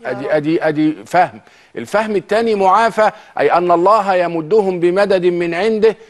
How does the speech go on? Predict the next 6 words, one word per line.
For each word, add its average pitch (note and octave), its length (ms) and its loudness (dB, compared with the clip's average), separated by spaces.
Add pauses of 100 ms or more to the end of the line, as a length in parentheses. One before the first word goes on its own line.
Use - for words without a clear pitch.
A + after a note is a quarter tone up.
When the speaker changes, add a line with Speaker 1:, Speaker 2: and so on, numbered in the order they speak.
(140)
Speaker 2:
فيبتعدون D#3+ 1000 0
عن D#3+ 280 0
كل F#3+ 440 -2
مواطن E3+ 540 2
الزلل G3+ 680 0 (260)
والمعاصي F3 1080 0